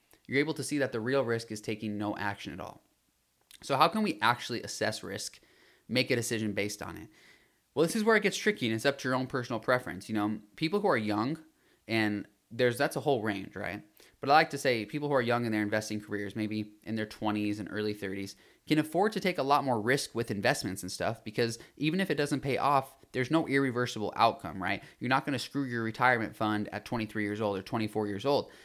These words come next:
That's gonna happen when you're in your sixties, your seventies, your fifties. So you take less risk, you make less risky decisions. But let's just take this on a non-financial level. What about just your life? What about when people ask you to do things? What about if you wanna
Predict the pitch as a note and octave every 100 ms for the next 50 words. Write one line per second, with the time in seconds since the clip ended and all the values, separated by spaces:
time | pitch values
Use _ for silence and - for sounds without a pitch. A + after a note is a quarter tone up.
0 | - - C3+ F3 D3+ C3+ C3+ C3 A#2 A#2
1 | A#2 A2+ G#2 - F3 - A2 G#2+ G#2+ D3
2 | D#3 A#2 G2 G2+ G#2 E3 E3 G#2 G2+ A2+
3 | A#2+ - - A#2+ - C#3 A#2+ A#2 - -
4 | G#2+ - A#2 A#2 A2+ A2 - A#2 G#2+ A2
5 | G2 - C#3+ E2+ G2 - _ - - -
6 | _ _ _ E3+ G#3 A3 B3+ A#3 A3+ G#3+
7 | F3+ C3+ A2+ C#3 D#3 A#2+ G#2+ G#2+ G#2+ G#2
8 | G#2 A#2+ E3+ F3 D3+ D3 B2+ A2+ A2+ D#2+
9 | - _ _ _ C#3 D#3 D3+ D#3 D3+ B2+
10 | B2 B2+ C3+ B2+ G#2+ A#2+ D3 B2+ A2+ G2
11 | G#2 C3+ C#3+ C3 G#2+ B2+ C3+ C3 A#2